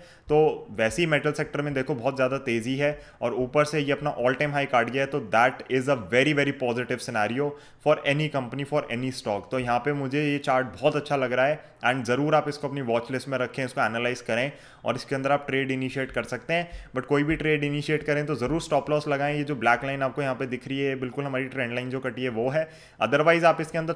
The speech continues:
थोड़ा रिस्की बेट लेना चाहते हैं, थोड़ा स्टॉप लॉस नीचे करना चाहते हैं, तो चार सौ रुपये के अराउंड भी आप स्टॉप लॉस लगा के चल सकते हैं। आप देख सकते हैं कि किस हिसाब से आपको एडजस्ट करना है उसे।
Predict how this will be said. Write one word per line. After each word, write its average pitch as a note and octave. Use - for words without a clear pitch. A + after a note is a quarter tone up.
थोड़ा D#3
रिस्की C3+
बेट D3
लेना D#3
चाहते D#3
हैं, E3
थोड़ा D#3
स्टॉप D3
लॉस D3+
नीचे D3+
करना C#3+
चाहते C3
हैं, D#3+
तो F3+
चार C3+
सौ D3+
रुपये C#3+
के C#3+
अराउंड C3
भी C#3
आप C#3+
स्टॉप B2
लॉस C#3+
लगा B2
के B2+
चल C3
सकते B2+
हैं। D#3+
आप B2
देख D3
सकते C#3
हैं C#3
कि D3
किस C#3+
हिसाब C3
से C#3
आपको B2+
एडजस्ट A2+
करना G2+
है F#2+
उसे। F#2+